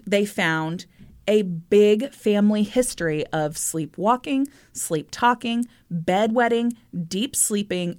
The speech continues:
and night terrors within his family. Sleepwalking, along with many of these other sleep disorder things, are believed to be heavily,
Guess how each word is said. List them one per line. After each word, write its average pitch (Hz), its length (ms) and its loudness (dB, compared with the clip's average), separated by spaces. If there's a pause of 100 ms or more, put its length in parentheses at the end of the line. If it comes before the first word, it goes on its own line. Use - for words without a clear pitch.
(100)
and 185 340 0
night 233 340 0
terrors 131 680 -8 (280)
within 170 600 0 (260)
his 151 280 0
family. - 540 -6 (320)
Sleepwalking, 226 1120 0 (120)
along 208 340 4
with 202 160 4
many 202 420 8
of 202 120 4
these 190 200 -2
other 175 600 4
sleep 196 500 0 (100)
disorder 185 400 2
things, 165 280 -4
are 170 160 4
believed 180 560 0
to 196 80 -6
be 180 100 -2
heavily, 180 720 0